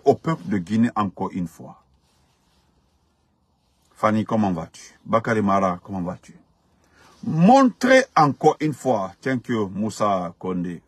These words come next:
Kondé. Thank you so much, Big Brother. Merci. Nekel Nakabake, Kabadjaïte,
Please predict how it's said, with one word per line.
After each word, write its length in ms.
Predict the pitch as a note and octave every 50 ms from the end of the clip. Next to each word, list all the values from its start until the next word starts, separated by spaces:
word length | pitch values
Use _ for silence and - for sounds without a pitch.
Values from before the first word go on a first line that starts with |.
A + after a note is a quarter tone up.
| _ -
Kondé. 340 | - G2 F#2+ F2+ F2+ E2+ E2 _ _ _ _ _ _ _ _ _ _ _ _ _ _ _ _ _ _ _ _ _ _ _
Thank 280 | - B2+ A2+ G#2 -
you 40 | G#2+
so 200 | F#2+ - - G2+
much, 240 | F#2+ F2+ F2 - -
Big 160 | F2+ F2 E2
Brother. 360 | D#2+ E2 F2 E2 D2 - - - _ _ _ _ -
Merci. 560 | F#2 G2 G#2+ G#2+ - - - - A2+ A2+ A#2 A#2 _ _ _ _ _ _ _ _ _ _ _ -
Nekel 400 | - - A#2+ A2+ - A2+ G#2+ G2
Nakabake, 840 | G2 G2 F#2+ - F#2+ E2+ F2+ F#2 F2 - - G#2 F#2+ F2+ - - -
Kabadjaïte, 760 | - F2+ F2 F#2+ F#2+ F#2 F#2 F2+ F2 E2 - - F2+ F#2+ E2+